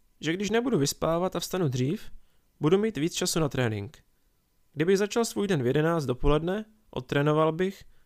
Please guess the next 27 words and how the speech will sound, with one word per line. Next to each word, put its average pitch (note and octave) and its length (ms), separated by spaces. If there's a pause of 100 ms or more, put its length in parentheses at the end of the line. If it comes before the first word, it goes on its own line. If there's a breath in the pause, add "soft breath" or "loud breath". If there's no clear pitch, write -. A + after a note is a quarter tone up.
potom F#3+ 240
bych F#3 120
potřeboval E3+ 440
čtyři D#3 260
hodiny D3 240
na G#2+ 100
odpočinek G3 540
a D3+ 40
vrátil D3+ 320
se - 120
do C#3+ 100
tělocvičny D#3+ 540
na C3+ 100
dvě C3 180
hodiny D3+ 400 (380 soft breath)
od - 160
sedmnácti E3 420
do C#3+ 80
devatenácti. A#2 720 (440)
Když - 140
jsem F3+ 160
ale F3 100
vstal B2+ 340
v - 60
pět, - 400 (400)
stihl G#3 340
jsem A3+ 280